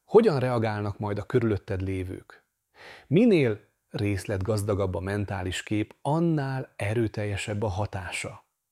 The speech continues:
Ismételgesd a megerősítéseidet. Fogalmazd meg néhány rövid, pozitív állítást a céloddal kapcsolatban,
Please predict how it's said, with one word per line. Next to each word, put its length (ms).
Ismételgesd 1040
a 100
megerősítéseidet. 1500
Fogalmazd 580
meg 160
néhány 460
rövid, 480
pozitív 540
állítást 680
a 40
céloddal 560
kapcsolatban, 720